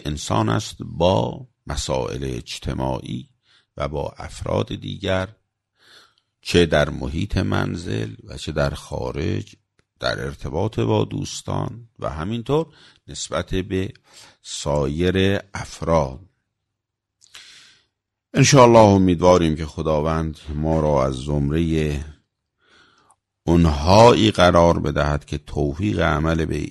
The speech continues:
این مطالب برای اونها حاصل شده باشه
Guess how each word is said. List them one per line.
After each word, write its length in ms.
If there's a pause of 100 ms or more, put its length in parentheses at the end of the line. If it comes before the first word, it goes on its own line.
(120)
این 360
مطالب 720
برای 420
اونها 540
حاصل 600 (760)
شده 400
باشه 920